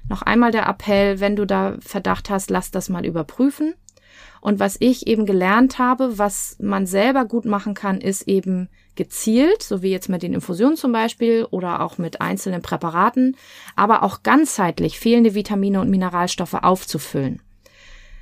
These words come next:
Je nach Schweregrad, ne, kann man das oral, also durch Tablettenpulver oder ähnliches machen oder eben auch mal mit einer Infusion, so wie die das auch im Krankenhaus machen würden. Wenn man ganz krassen Mangel an irgendwas hat,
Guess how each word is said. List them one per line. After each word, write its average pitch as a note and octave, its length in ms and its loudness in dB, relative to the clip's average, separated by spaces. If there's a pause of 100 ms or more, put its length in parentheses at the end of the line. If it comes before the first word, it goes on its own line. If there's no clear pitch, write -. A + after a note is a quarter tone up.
(160)
Je G#3 180 4
nach G3+ 160 4
Schweregrad, A#3 800 4
ne, G#3+ 160 0
kann G#3+ 180 -2
man G3+ 140 0
das G3 280 0
oral, G3 480 4
also G3 200 0
durch F#3+ 160 -4
Tablettenpulver G3+ 760 0
oder G#3+ 140 0
ähnliches G3+ 380 0
machen G3 280 0
oder F#3 300 0
eben F#3 180 2
auch A3+ 240 2
mal G3 160 2
mit F#3 140 0
einer F#3 160 -2
Infusion, F#3+ 640 4
so F#3+ 140 -2
wie F#3+ 60 -4
die F#3 100 -4
das E3+ 160 -6
auch - 160 -4
im E3+ 80 -4
Krankenhaus A3 480 -2
machen G#3 280 0
würden. A3+ 300 4
Wenn G3 140 -2
man F3 180 -6
ganz F3+ 260 -2
krassen G3+ 360 -4
Mangel G3 240 -2
an F#3+ 100 -2
irgendwas F#3 320 -4
hat, F3+ 180 -8